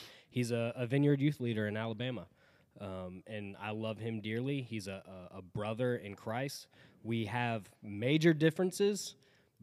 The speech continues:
but we can, we're still brothers in Christ, and we still, uh,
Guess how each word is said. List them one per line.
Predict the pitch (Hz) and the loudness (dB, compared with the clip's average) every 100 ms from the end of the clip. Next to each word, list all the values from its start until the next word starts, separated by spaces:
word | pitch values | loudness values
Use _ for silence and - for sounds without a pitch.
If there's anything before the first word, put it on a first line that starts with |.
| 107 | -4
but | 123 127 104 107 | 0 2 0 0
we | 120 | 0
can, | 123 135 120 104 | 0 0 -2 -2
we're | 113 | -4
still | 113 - 123 | -4 0 0
brothers | 107 110 110 113 104 | 0 -2 -2 -2 -4
in | 101 | -6
Christ, | 117 117 123 | -4 -4 -2
and | 110 | -4
we | 98 | -4
still, | - 120 110 104 101 _ _ - | -6 -4 -2 -4 -6 _ _ -14
uh, | 95 92 | -12 -12